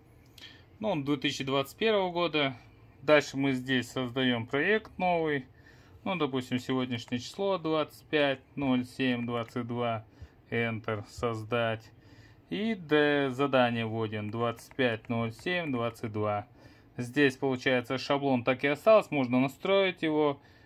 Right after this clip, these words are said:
А, система координат, допустим, мы если выберем, где я здесь нахожусь, допустим, Раша, сорок два, система координат, зона тринадцатая.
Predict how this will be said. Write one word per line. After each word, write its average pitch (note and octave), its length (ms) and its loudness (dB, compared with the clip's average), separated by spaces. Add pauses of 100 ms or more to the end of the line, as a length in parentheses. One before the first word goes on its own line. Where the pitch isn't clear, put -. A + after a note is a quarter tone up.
(140)
А, A2+ 320 2
система C3 500 2
координат, C3 680 2 (100)
допустим, A#2 540 -2
мы A#2 160 0
если A2+ 260 -4
выберем, A2 760 -4 (160)
где A#2 400 -2
я A2 40 -4
здесь G#2+ 320 -8
нахожусь, F3+ 600 -2 (420)
допустим, G#2+ 640 -6 (400)
Раша, D#3+ 640 -2 (1800)
сорок A#2 380 -2
два, A#2+ 440 -2
система A2+ 680 -4
координат, A2 640 -4
зона A2 320 -4
тринадцатая. C#3 1080 -4